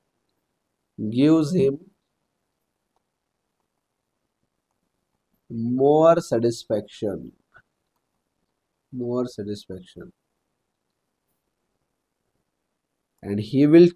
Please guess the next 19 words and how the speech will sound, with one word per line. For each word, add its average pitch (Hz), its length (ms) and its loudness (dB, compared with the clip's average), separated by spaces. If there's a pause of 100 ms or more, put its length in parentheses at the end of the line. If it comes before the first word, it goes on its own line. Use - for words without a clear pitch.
choose 156 200 6
that 147 200 4
combination, 98 520 -4 (140)
and 139 240 -8 (880)
he - 420 -4
will 156 240 2 (120)
prefer 139 440 4
that 151 220 2
combination। 98 460 -8
Choose 131 240 -4
से 139 100 2
बेटर 131 200 2
है 151 60 -4 (100)
प्रेफर 135 260 0
लिखो, 101 220 -6
he 113 180 -4
will 127 160 -2 (160)
prefer 120 380 0 (2500)
that 117 540 -2